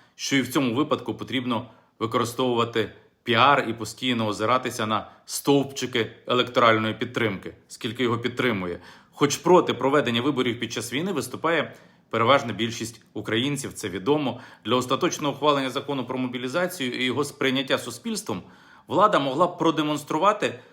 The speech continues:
свою націленість на досягнення результатів. Але, на мій превеликий подив,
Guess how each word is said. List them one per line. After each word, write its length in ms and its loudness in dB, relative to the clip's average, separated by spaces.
свою 340 2
націленість 640 0
на 80 -4
досягнення 560 -2
результатів. 560 -4
Але, 260 0
на 100 0
мій 160 0
превеликий 480 0
подив, 420 -2